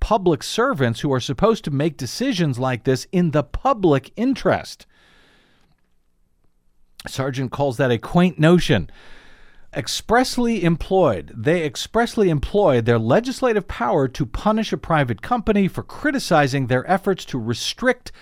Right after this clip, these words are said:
the franchise and for defending the rights of fellow Georgia citizens. Underscoring that point,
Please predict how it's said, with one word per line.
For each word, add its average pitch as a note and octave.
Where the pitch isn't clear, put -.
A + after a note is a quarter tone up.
the A#2
franchise D#3
and B2
for A#2
defending D3
the C#3+
rights A#2
of A#2
fellow B2+
Georgia G2
citizens. -
Underscoring F#3
that G#2+
point, F#3+